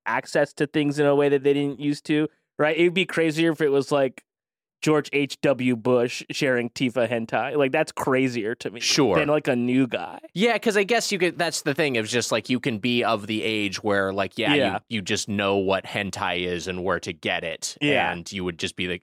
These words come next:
Speaker 2: but you'd also are a person who holds a, a seat in, like, a, a, as, like, a fascist member of an Italian parliament.
Speaker 1: Yeah.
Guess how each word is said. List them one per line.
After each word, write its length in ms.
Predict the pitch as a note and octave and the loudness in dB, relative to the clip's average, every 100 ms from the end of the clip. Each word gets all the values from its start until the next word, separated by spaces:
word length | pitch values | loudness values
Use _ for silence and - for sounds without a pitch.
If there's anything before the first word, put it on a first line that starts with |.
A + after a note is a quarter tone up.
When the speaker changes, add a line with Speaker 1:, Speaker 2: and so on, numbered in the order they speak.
| - | -8
Speaker 2:
but 120 | A2+ G#2 | -6 -6
you'd 140 | G2+ | -4
also 420 | - G#2+ - G2 | -2 -2 -2 -4
are 160 | F2+ F2+ | -2 -4
a 60 | |
person 320 | - G#2+ F2+ F#2 | -4 -4 -4 -6
who 60 | |
holds 220 | F2 F2+ F2+ | -4 -6 -8
a, 200 | - A2+ | -12 -8
a 60 | A2 | -6
seat 260 | - G2+ F2 | -4 -4 -6
in, 60 | |
like, 180 | F#2 F2 | -6 -6
a, 60 | F2+ _ _ | -8 _ _
a, 240 | G2+ F#2 E2 _ _ _ | -4 -4 -6 _ _ _
as, 100 | G2+ | -10
like, 160 | F#2 F2 | -8 -6
a 60 | F#2+ | -6
fascist 580 | - G2+ F#2+ G#2+ - | -4 -4 -2 -4 -4
member 400 | G#2+ F#2+ F#2 F#2 E2+ | -4 -6 -4 -4 -4
of 100 | F2+ | -6
an 100 | F#2+ | -10
Italian 460 | E2 G2 F2+ E2+ | -6 -4 -4 -6
parliament. 480 | - F#2 D#2+ E2 - | -6 -6 -6 -12 -6
Speaker 1:
Yeah. 400 | D#3+ D3+ G#2+ C#2+ | -2 0 -2 -6